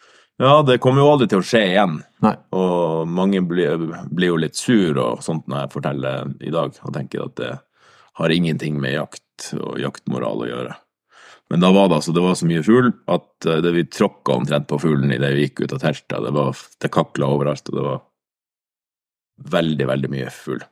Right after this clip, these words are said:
Speaker 2: Mm.
Speaker 1: Og så plutselig så forsvant det som om det var kommet et romskip og hentet det.
Speaker 2: Mm.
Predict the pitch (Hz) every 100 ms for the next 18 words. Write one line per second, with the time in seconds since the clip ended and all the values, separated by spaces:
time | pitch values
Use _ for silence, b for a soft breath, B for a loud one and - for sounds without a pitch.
0 | _ 120 101 - _ 135 135 135 107 _
1 | 113 101 92 82 82 78 - 82 78 76
2 | 65 57 67 64 57 57 65 62 64 73
3 | 67 - - - 76 71 - - - -
4 | 73 - 55 - _ _ 120